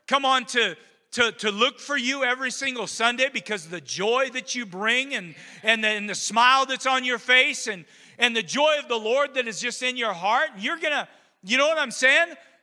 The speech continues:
Come on, you're gonna damage that for a, a, a night of bad decisions? You're better than that, man. Come on. And, and, and you won't have that headache no more, right? And so I'm gonna correct Joe. I'm gonna,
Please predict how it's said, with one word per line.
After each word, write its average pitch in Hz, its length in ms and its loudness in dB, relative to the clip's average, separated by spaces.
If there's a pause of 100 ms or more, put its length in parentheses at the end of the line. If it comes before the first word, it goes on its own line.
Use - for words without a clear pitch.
Come 302 140 -2
on, 254 120 2
you're 302 140 4
gonna 330 240 4
damage 247 680 2
that 294 500 4 (340)
for 269 220 -2
a, 247 80 2 (180)
a, 226 300 6
a 214 40 -2
night 262 360 4
of 175 180 -6
bad 254 240 2
decisions? 262 580 -8
You're 302 120 -2
better 381 440 4
than 220 260 -6
that, 131 300 -12
man. 120 300 -12 (760)
Come 339 160 0
on. 254 360 0 (380)
And, 277 420 2
and, 277 160 -2
and 247 320 2
you 233 120 -4
won't 277 240 -2
have 269 180 2
that 269 220 0
headache 269 440 4
no 185 160 -4
more, 117 400 -14 (760)
right? 240 460 4 (580)
And 233 160 0
so 294 160 2
I'm 311 140 4
gonna 339 220 4
correct 262 720 0
Joe. 185 300 2
I'm 220 140 -2
gonna, 262 260 4